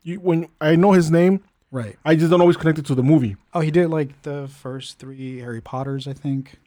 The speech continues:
Speaker 1: Really?
Speaker 2: Yeah. But what's funny is that, you know, back then he was just, like, okay.
Speaker 1: Right. From their, from their camera guy, their director of photography and all that
Speaker 2: Right.
Speaker 1: stuff, their stuntman.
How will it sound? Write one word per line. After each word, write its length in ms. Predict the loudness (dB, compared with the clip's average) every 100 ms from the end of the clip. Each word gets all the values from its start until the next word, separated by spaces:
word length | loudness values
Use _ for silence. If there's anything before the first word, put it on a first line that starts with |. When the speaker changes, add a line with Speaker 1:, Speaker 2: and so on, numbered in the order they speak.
| _
Speaker 1:
Really? 380 | -8 2 4 4
Speaker 2:
Yeah. 360 | 2 -4 -4 -8 -16 _ _
But 200 | -4 -4 -4 _
what's 220 | -8 -8
funny 260 | -2 0 0
is 100 | 0
that, 200 | -4 -10
you 100 | -14
know, 100 | -12
back 200 | -12 -12
then 120 | -10
he 100 | -10
was 140 | -10 -12
just, 220 | -16 -18
like, 140 | -20 _ _
okay. 100 | -4
Speaker 1:
Right. 200 | 0 0 -2 _ _
From 140 | -2 0
their, 240 | 2 0
from 200 | -4 -2
their 300 | -2 -2 -4
camera 340 | -2 0 0 0
guy, 240 | 0 0
their 160 | -2 -2
director 280 | -4 -4
of 40 | -8
photography 580 | -4 -2 -2 -2 -2 0
and 100 | 0
all 120 | 2
that 100 | 0
Speaker 2:
Right. 80 | 0
Speaker 1:
stuff, 220 | -2 -2
their 100 | -2
stuntman. 840 | -4 0 0 0 0 0 0 -4